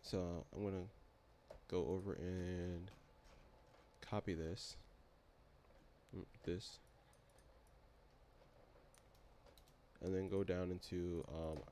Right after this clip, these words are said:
V S Code, Control Shift V, drop that in there, save it, and then we'll be able to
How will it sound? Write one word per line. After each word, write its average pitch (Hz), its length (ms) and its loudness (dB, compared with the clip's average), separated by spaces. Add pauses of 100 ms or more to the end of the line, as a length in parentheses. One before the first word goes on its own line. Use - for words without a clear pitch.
(140)
V 82 120 2
S 69 100 -4
Code, 120 420 4 (460)
Control 95 300 0
Shift - 340 -2 (160)
V, 107 440 2 (200)
drop 90 160 0
that 90 140 4
in 92 160 4
there, 92 300 2 (480)
save 117 440 6
it, 98 220 4 (2000)
and 101 180 6
then 95 240 8
we'll 98 120 6
be 101 320 2
able 98 320 2 (180)
to 90 440 4